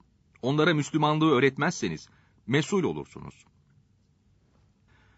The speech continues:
Çocuklarına Kur'an-ı Kerim öğretenlere veya Kur'an-ı Kerim hocasına gönderenlere, öğretilen Kur'an'ın her harfi için on kere Kabe-i Muazzama ziyareti sevabı verilir ve kıyamette başına devlet tacı konur.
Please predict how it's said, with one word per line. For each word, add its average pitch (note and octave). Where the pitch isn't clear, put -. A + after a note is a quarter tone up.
Çocuklarına C3
Kur'an-ı B2+
Kerim B2
öğretenlere A#2
veya A#2
Kur'an-ı A#2+
Kerim A#2
hocasına G#2+
gönderenlere, G2+
öğretilen C#3
Kur'an'ın C3
her C#3+
harfi B2
için B2
on C#3+
kere B2
Kabe-i C3
Muazzama A#2+
ziyareti E2+
sevabı E2+
verilir F#2+
ve F#2+
kıyamette A2+
başına B2+
devlet C3
tacı D#2+
konur. C#2+